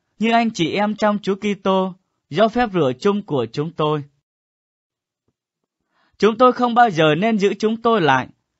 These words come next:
không cho chúng tôi khám phá và vui mừng trong đức tin Kitô giáo sâu sắc và sự thánh thiện mà chúng tôi tìm thấy trong các truyền thống của nhau.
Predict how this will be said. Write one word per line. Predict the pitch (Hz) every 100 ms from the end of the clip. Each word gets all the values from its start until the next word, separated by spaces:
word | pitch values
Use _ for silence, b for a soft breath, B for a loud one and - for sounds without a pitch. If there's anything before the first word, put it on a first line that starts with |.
| _
không | - 220 226
cho | 240
chúng | 233 240
tôi | - 233
khám | 226 214 233
phá | 196 196
và | 202 160 143
vui | 147 226
mừng | 190 135 131 123 _ _ _
trong | 214 220
đức | 233 -
tin | 220 208
Kitô | 214 214 208
giáo | 185 180 202
sâu | 220 214
sắc | 202 - -
và | 151 139
sự | - 143
thánh | - 147 196
thiện | 165 147 - _ _ _ _ -
mà | 165 175
chúng | 185 220
tôi | 240 240
tìm | 196 160 139
thấy | 151 180
trong | 226 208
các | 233 226
truyền | 156 127 117
thống | 135 143 180
của | 135 117
nhau. | 123 139 139